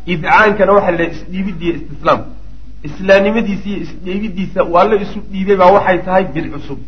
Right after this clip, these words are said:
oo curdan ah. Taas wey macana. Waa curdan waay. Islaamnimadaa marka cusub iyo iimaanka macaankiisa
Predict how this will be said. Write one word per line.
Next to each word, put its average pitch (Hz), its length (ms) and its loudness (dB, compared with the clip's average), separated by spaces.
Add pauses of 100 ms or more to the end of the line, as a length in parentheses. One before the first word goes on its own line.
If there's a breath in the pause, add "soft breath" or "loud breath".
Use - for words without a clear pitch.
(100)
oo 139 160 4
curdan 151 360 0
ah. - 100 -8 (280)
Taas 143 220 4
wey 120 100 -6
macana. 110 220 0 (420)
Waa - 220 4
curdan 147 300 0
waay. 113 180 -6 (520)
Islaamnimadaa 208 680 4
marka 196 200 2
cusub - 260 -8 (800)
iyo 180 220 -2
iimaanka 202 500 2
macaankiisa 160 580 2